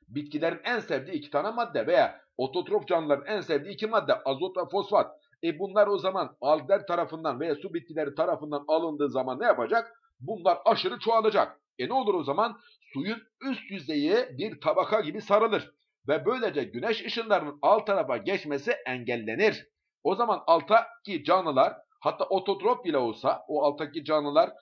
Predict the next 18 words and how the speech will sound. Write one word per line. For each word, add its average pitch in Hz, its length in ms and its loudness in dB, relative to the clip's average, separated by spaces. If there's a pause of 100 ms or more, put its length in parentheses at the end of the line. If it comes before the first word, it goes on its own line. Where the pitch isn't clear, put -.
(220)
ışığı 165 380 -2
alamayacaktır. 196 840 2 (220)
Sadece 175 520 0
üst 247 200 -12
tabakadaki 165 600 -2
ototrof 165 500 -8
canlılar 156 360 0
yaşayacaktır. 120 720 -4 (420)
Diğerleri 156 400 2
ışığı 175 240 -2
alamayacağı 151 580 2
için 165 320 -6 (200)
o 202 140 0
zaman 151 320 -4
onlar 151 320 0
zamanla 151 520 -4
ölmeye 143 420 2
başlayacaktır. 131 580 -2